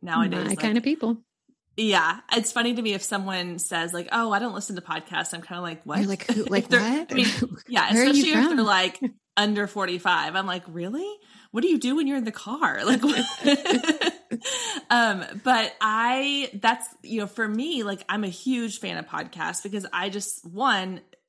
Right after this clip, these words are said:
Speaker 1: I listen to some that are purely for entertainment purpose, but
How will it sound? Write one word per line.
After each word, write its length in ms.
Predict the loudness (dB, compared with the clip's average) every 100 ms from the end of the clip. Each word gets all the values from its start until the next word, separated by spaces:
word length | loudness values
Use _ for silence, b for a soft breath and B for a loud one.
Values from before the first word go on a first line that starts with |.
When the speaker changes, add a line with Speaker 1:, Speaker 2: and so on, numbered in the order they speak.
| -4
Speaker 1:
I 120 | -2
listen 280 | -2 -2 -2
to 60 | -2
some 320 | 0 0 -2
that 80 | -6
are 80 |
purely 500 | -8 -10 -8 -6 -6
for 160 | -8 -10 -10
entertainment 520 | -10 -6 -6 -6 -6
purpose, 480 | -8 -6 -6 -8 -4
but 220 | -4 -4